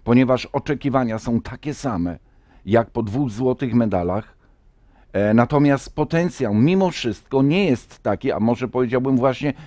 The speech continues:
nie jest tak bogaty, jak, jak był kiedyś. Dopiero może być, ale na ten moment, e, trzeba naprawdę bardzo dużo szukać.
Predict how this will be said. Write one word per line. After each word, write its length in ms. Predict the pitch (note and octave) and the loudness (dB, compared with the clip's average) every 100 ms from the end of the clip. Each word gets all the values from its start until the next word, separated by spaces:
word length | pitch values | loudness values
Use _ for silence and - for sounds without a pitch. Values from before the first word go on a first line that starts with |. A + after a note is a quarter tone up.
| - | -2
nie 240 | G#2 D#3+ G3+ | 2 4 2
jest 400 | D3+ - - - | 0 -6 -8 -2
tak 160 | A#2+ | -2
bogaty, 500 | G#2 A#2 A#2 B2+ C#3+ | 0 0 0 0 0
jak, 260 | B2 G#2+ - - - | 0 0 -2 -14 -4
jak 180 | G#2+ G2+ | -2 0
był 160 | A#2 | -2
kiedyś. 420 | - A2+ E2+ E2+ - _ | 2 0 0 -4 -12 _
Dopiero 380 | - G2 G#2+ G2 | -8 -4 0 0
może 300 | A2 G#2 C3 | 0 0 2
być, 320 | B2+ A2 - - _ _ | 4 2 -2 -20 _ _
ale 240 | G2+ G#2 G2 | 2 4 4
na 140 | G#2 | 2
ten 180 | A#2 C#3+ | 0 2
moment, 440 | D3 C#3+ D#3 E3+ - - _ - | 2 2 0 -4 -14 -20 _ -8
e, 100 | F#2+ | -8
trzeba 360 | - - B2+ B2 | -4 0 2 2
naprawdę 480 | A2+ C3+ C3+ A#2+ | 2 2 2 0
bardzo 380 | F#2+ C3+ C#3+ A#2+ | 0 0 0 -2
dużo 280 | G#2+ G#2 G#2+ | -4 -6 -8
szukać. 400 | - G2+ C3+ | -8 -6 -6